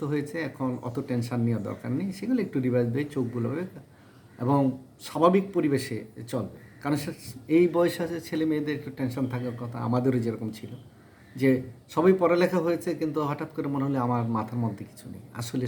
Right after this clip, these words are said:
সবই আছে পরীক্ষার হলে, মাত্র কয়েকটা প্রশ্ন তো, কারণ বই হলো অনেক বিশাল, তো সেখানে সব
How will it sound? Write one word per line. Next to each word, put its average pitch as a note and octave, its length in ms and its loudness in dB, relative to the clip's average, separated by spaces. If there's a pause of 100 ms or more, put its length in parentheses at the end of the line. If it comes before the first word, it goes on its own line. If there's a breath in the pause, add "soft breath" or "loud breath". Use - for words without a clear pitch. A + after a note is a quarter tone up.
সবই D3+ 220 2 (100)
আছে C#3+ 160 -2 (160)
পরীক্ষার C3 380 -2
হলে, C#3+ 160 2 (400 loud breath)
মাত্র G3 240 -4 (120)
কয়েকটা D3+ 360 2
প্রশ্ন D3 280 -2
তো, F#3+ 100 -6 (120)
কারণ C3 140 2 (100)
বই D3 220 6
হলো C#3+ 140 2 (100)
অনেক C3+ 260 6 (140)
বিশাল, G#2+ 260 -8 (380 loud breath)
তো F3 140 -8
সেখানে F3+ 300 6
সব E3 100 8